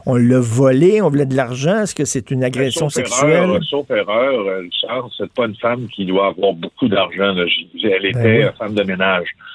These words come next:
Speaker 2: Alors, <clears throat> elle ne devait pas se promener avec une fortune. On n'a aucune idée du, du mobile. Puis je reviens en terminant sur, euh, sur, euh, la baisse de la garde,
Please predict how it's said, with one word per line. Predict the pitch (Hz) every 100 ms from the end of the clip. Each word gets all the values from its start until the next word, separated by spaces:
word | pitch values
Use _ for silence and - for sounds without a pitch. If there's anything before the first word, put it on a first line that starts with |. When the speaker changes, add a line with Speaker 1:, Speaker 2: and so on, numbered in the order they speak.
| - - -
Speaker 2:
Alors, | 90 101 -
<clears throat> | -
elle | 131 143 127 110
ne | 104
devait | 98 104 101
pas | 131
se | -
promener | - 104 101 117
avec | 107 98 104
une | 101 85 -
fortune. | 110 - - 113 127
On | 135
n'a | 98 95
aucune | 98 131 120
idée | 107 104 120
du, | 101 - 95 85 - - _
du | 98 98
mobile. | 98 78 101 139 139
Puis | 104 101 87
je | 98
reviens | 95 92 113 117
en |
terminant | - 92 90 95 117
sur, | - - 95 85
euh, | 82 73 67 53
sur, | - 90 80 78
euh, |
la | 76 76
baisse | 71 98 95
de | 92
la | 85 80
garde, | 90 107 90